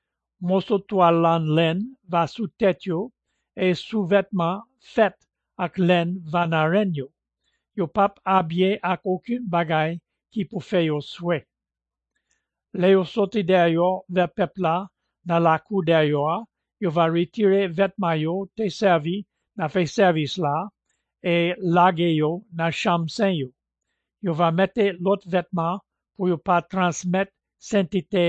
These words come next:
a pèp la avèk vètman yo. Anplis, yo p ap pase razwa nan tèt yo, ni yo p ap kite cheve venn long. Se sèl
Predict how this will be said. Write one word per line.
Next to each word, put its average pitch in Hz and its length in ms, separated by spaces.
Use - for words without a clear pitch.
a 180 120
pèp - 320
la 170 240
avèk 170 340
vètman 175 680
yo. 147 160
Anplis, 226 640
yo 226 100
p - 140
ap 208 180
pase 196 360
razwa 165 500
nan 165 220
tèt 170 320
yo, 180 220
ni 185 160
yo 190 100
p 214 140
ap 196 140
kite 202 340
cheve 170 460
venn 170 320
long. 165 320
Se 202 240
sèl 220 400